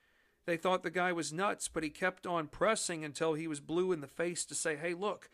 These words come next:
you need to leave. Because if you don't leave now, you will get captured by the British, and you will be considered not only an enemy, but you will be taken back to England, tried for, um,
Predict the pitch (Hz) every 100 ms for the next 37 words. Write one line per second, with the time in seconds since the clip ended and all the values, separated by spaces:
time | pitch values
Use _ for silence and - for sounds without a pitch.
0 | - - - 147 220 220 165 170 160 160
1 | 180 262 254 - 123 - - _ _ _
2 | _ _ _ 180 - 185 180 165 175 226
3 | 233 208 208 202 147 151 139 143 151 _
4 | _ - 165 208 196 196 226 240 170 165
5 | - 151 147 135 - 147 139 147 147 143
6 | 135 139 151 - - - - 165 160 165
7 | 180 185 165 170 - 165 - 175 160 151
8 | 151 156 151 143 - 190 247 226 208 196
9 | - - - 156 185 175 160 160 151 -
10 | 180 180 160 151 151 - - 147 147 143
11 | 143 139 - - 175 180 175 156 151 156
12 | 151 269 147 139 135